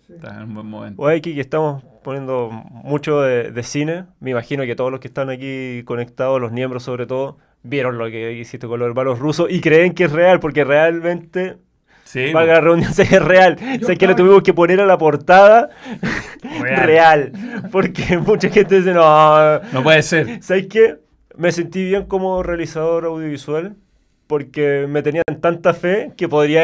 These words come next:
Speaker 3: haber, <laughs> que supuestamente podría haber diseñado que, que era así de perfecto algo
Speaker 2: <laughs>
Speaker 3: que no fuese real. No, no, no, eh, eh,
Speaker 2: Real, real.
Speaker 3: gracias por confiar en, eh, eh,
Speaker 2: Ahora,
Speaker 3: <laughs> en este
Speaker 2: fue,
Speaker 3: servidor, pero no.
Speaker 2: fue por un lado bueno,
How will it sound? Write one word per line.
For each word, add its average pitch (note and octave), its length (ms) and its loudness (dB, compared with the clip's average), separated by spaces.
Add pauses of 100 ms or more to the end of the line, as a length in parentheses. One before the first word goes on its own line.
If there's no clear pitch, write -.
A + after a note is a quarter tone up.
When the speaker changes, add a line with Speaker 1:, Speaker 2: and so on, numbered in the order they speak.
Speaker 3:
haber, E3+ 200 -2
<laughs> A3+ 760 -10
que F3 80 -4
supuestamente E3+ 640 -2
podría D3+ 420 0
haber D#3 380 -2
diseñado E3 640 0
que, E3+ 260 -4
que E3 100 -4
era E3+ 360 2
así D#3+ 280 -2
de F#3+ 120 2
perfecto F#3 720 0
algo F3+ 460 6 (260)
Speaker 2:
<laughs> - 280 -12
Speaker 3:
que E3+ 100 -4
no E3 100 2
fuese D#3+ 220 0
real. C3+ 220 2
No, C3+ 100 0
no, C3 140 2
no, A2+ 500 -2
eh, B2 240 -2
eh, - 20 -4
Speaker 2:
Real, B2 340 -2
real. G#2+ 280 -8 (120)
Speaker 3:
gracias E3+ 400 0
por E3 180 -4
confiar D#3 400 -2
en, D#3+ 240 -6
eh, D3 220 -10
eh, D3 400 -6
Speaker 2:
Ahora, D#3+ 260 2
Speaker 3:
<laughs> F#3 40 -2
en F#3 100 -2
este F3+ 220 -4
Speaker 2:
fue, - 160 0
Speaker 3:
servidor, F#3+ 320 2 (100)
pero B2 220 -6
no. - 60 -16
Speaker 2:
fue - 280 -10
por F#3 160 -4
un F3 180 -4
lado F3+ 540 -2
bueno, E3 560 -6